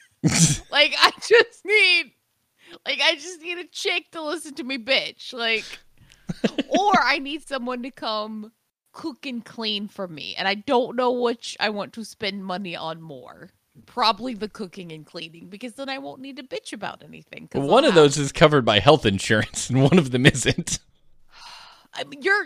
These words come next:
Speaker 2: your mental, like, maid service should be covered by m-,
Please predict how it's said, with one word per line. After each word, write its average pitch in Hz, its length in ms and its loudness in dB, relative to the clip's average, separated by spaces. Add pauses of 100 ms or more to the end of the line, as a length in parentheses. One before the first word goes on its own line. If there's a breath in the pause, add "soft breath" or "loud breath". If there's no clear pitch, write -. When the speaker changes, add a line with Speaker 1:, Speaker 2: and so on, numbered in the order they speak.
(120)
Speaker 2:
your 349 320 -6
mental, 359 520 -6 (160)
like, 285 380 -2
maid 269 640 0
service 339 580 -8
should 254 320 -8
be 254 160 -8
covered 226 600 -6
by 202 200 0
m-, 202 200 -8